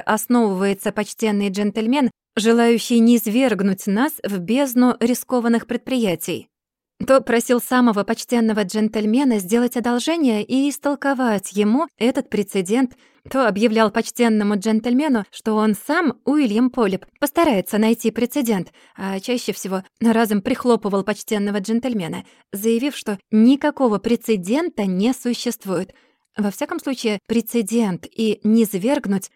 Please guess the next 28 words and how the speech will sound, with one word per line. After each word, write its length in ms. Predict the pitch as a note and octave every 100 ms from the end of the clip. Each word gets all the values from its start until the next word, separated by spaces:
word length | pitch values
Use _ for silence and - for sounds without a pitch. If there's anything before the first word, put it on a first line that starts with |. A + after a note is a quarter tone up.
| _ _
были 420 | G3 G3+ G3 F#3+ -
двумя 460 | G3 G#3 G3+ C4
испытанными 640 | G#3+ - C#4+ A#3+ G#3 G3 F#3
боевыми 440 | G3+ A#3+ B3+ B3
конями 580 | A#3+ B3 A3+ F#3+ F3 E3 _
этого 380 | G#3+ A#3+ A#3+ G3+
даровитого 600 | G#3 A#3+ A3 G3 G3 G#3+
мужа 320 | B3 E4 C4
из 280 | A#3 C4 C#4
Министерства 720 | A#3 G3+ - G#3 A3 - F#3
околичностей, 840 | F#3 F#3+ G#3+ - G#3+ - G#3 F#3+ _ _
вывозившими 920 | G#3 C4 D4 C4+ B3 A3 - G3 F#3 F3+
его 300 | F#3 C4 D#4
при 180 | -
всевозможных 720 | C#4+ - A#3+ G#3+ A3 G#3+ G#3+ B3
обстоятельствах. 920 | A#3+ - C#4 C#4+ G#3+ - F#3+ F#3+ - _ _ _ _
Нужды 440 | A3+ A#3+ A#3 G3 A3+
нет, 260 | A3 B3
что 220 | - - G3
несчастный 520 | G3+ - A3+ - G3
почтенный 560 | G3 F#3+ - G#3+ G3+
джентльмен 640 | G3+ F#3+ G#3 G#3+ G#3 A#3 A3
уже 220 | - F#3+ G3+
добрую 400 | A3 G#3 G3 G3
четверть 520 | - G#3+ G#3 F#3+ -
века 360 | G#3+ A#3+ G3+ F#3+
пытался 420 | A#3 C4+ C#4+ -
низвергнуть 720 | G#3 G3 F3+ G#3+ A#3 G3+ F#3+